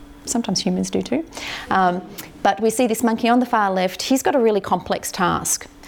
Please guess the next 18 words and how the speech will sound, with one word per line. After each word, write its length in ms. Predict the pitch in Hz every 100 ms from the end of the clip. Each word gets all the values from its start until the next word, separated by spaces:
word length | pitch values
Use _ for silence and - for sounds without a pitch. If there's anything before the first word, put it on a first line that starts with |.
| - -
So 160 | - 214
he's 160 | 233
trying 240 | 233 294 311
to 80 | 269
reach 300 | 220 - -
the 80 |
food 340 | 196 - 185 190
from 260 | - 196
a 60 | 175
really 380 | 185 220 226 208
small, 920 | 180 - - 185 180 180 175 170 170 -
uh, 460 | 156 156 151 - - 185
small, 420 | - 202 202 196
shallow 340 | - 190 170 165
sort 220 | - 165
of, 320 | 160 - -
um, 320 | - 156 151 -
aperture. 560 | 165 - 185 - 156